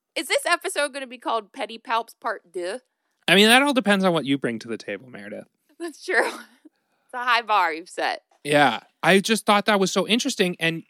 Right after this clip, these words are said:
Speaker 2: I don't
Speaker 1: I know.
Speaker 2: You wanna know what happened, Meredith? Is I was looking up crayfish anatomy because that's my life. And I found a picture of scorpion anatomy, and it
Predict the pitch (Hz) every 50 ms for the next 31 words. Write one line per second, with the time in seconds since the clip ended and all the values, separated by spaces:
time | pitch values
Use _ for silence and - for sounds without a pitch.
0 | _ _ _ - 165 185 196 220 233 233 262 269 262 294 370 427 - - - 127
1 | 135 - 240 _ _ _ _ - 165 190 220 233 254 277 285 262 240 220 175 _
2 | _ _ _ _ _ _ - - - 175 170 165 - 190 185 190 190 185 185 190
3 | 190 185 - - 160 156 151 147 - - 143 151 151 151 151 143 139 - - 160
4 | 156 180 175 - 202 190 165 123 - - - 127 127 131 - - 156 - - 165
5 | 160 160 156 156 147 160 160 160 156 151 147 - 143 123 123 127 123 - - 139
6 | 127 120 113 110 110 113 123 135 - _ _ _ _ _ _ _ - 156 156 151
7 | 147 - - 143 147 147 - - 165 160 156 160 160 165 170 175 175 - _ -
8 | 151 151 151 - - - 160 151 - - - 170 160 160 160 - 151 147 143 143
9 | 135 131 - - - - - - 123 123 131 - - 175 170 180 185 190 196 214
10 | 220 208 - _ - 185 190 202 202 208 214 220 220 226 226 233 247 233 - -
11 | 156 160 156 139 -